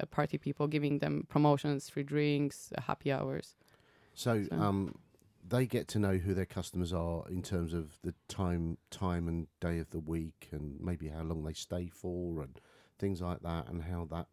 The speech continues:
Speaker 2: trend is changing. Um, I assume that's done through logging them in at the venue as well. Is, or do they, do they log the, the the,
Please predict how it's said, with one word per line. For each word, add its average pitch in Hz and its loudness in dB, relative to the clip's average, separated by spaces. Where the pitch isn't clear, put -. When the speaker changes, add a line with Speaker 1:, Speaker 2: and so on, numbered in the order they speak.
Speaker 2:
trend 85 -2
is 82 -10
changing. 92 -2
Um, 92 0
I - -2
assume 101 0
that's - -4
done 92 0
through 92 -6
logging 90 0
them 90 0
in 92 2
at - -4
the 78 -10
venue 90 -2
as 85 -8
well. 95 -4
Is, 90 -4
or 92 0
do - 0
they, 92 2
do - -2
they 92 2
log 101 2
the, 87 0
the 87 0
the, 92 -2